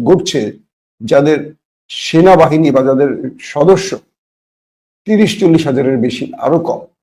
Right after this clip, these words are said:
তারা যদি দখলদার দেশটিকে এখন পর্যন্ত বিজয় তুলে দিতে না পারে,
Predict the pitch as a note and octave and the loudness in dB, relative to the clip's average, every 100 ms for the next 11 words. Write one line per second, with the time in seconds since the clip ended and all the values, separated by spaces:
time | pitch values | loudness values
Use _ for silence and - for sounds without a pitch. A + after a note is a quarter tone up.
0 | _ _ _ _ _ _ _ _ F3+ F3+ | _ _ _ _ _ _ _ _ 4 6
1 | G#3+ G3 G3 A#3 G#3 E3 D#3+ F#3+ F#3+ F#3 | 6 6 6 4 4 4 4 2 4 2
2 | D#3+ D#3+ F#3 F#3 E3+ F#3 D#3 A3 A3+ G#3+ | 2 0 -2 0 0 0 -2 -2 0 0
3 | D#3 E3+ E3 C3 D#3+ D3+ F3 - - - | 2 2 0 0 0 2 2 0 -4 -18
4 | _ _ _ _ _ _ _ _ _ _ | _ _ _ _ _ _ _ _ _ _
5 | _ G#3+ A#3+ A#3+ - F3+ B2 - - | _ 2 6 6 6 2 0 -4 -10